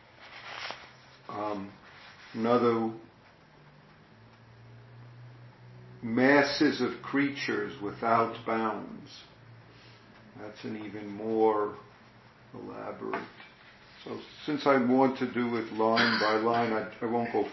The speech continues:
further, but I'll, each day I'll look at different versions of how to articulate that. Because, one, it's important to see the struggle of what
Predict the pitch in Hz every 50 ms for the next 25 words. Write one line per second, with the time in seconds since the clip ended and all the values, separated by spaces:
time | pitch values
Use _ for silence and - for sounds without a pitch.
0 | - - 135 131 135 139 117 107 110 101 - 110 107 107 104 110 110 110 - 147
1 | 143 139 - - - - - 120 120 120 117 110 107 107 101 - - - - -
2 | - - - - - - - 131 127 123 - - 123 110 113 - - - - 143
3 | 139 131 - - - 135 127 120 117 107 - 101 95 95 117 123 131 139 143 143
4 | 139 123 - - 107 104 104 101 101 107 123 - - - - - - - - -
5 | - - - - - - 107 98 - 113 117 117 117 120 113 117 110 107 104 107
6 | - - - 143 143 - - 131 110 98 101 98 98 98 95 - 101 95 95 -
7 | - - - - 120 113 - 156 170 175 175 170 160 - - - - - - -
8 | - - - - - - - - - - - - 127 143 165 175 160 151 151 151
9 | 143 139 - - - - - - - - - - - - 131 120 120 - - 127
10 | 120 - - 147 135 127 127 123 - - 120 113 - - 113 110 110 - - -
11 | 127 123 123 123 120 117 98 107 98 - - - - - - - 135 131 135 139
12 | 123 123 110 98 101 101 95 98 101 104 113 117 107 -